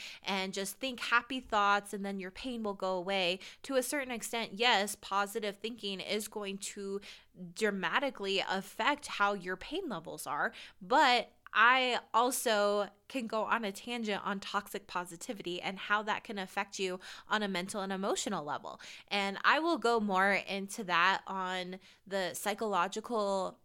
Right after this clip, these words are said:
episode of pain. There actually will be two parts of it, so keep an eye out on that. But for now, pain starts in the brain, and the brain has something called neuroplasticity,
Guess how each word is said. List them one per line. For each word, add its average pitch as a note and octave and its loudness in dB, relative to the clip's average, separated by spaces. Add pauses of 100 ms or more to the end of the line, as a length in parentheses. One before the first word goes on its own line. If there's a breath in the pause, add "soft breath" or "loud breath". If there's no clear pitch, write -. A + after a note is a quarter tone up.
episode G3+ -4
of F#3+ -4
pain. G3+ -4
There F3+ -2
actually F#3 -2
will F3+ -6
be F3 -8
two F#3+ -6
parts - -6
of A3+ -6
it, C4 0
so F#3+ -4
keep A#3+ -10
an B3+ -2
eye F3+ 2
out E3+ 4
on F3 -4
that. D#3+ 2 (320 loud breath)
But G3+ 0
for G3+ -4
now, G#3 4 (760)
pain B3+ -4 (320 loud breath)
starts A3 -4
in C4 -6
the C#4 -4
brain, F#3 -4 (320 loud breath)
and A3 0
the G#3+ -2
brain C4+ -4 (280)
has A3+ 0 (200)
something A3 -4
called G3+ -4
neuroplasticity, G#3 -6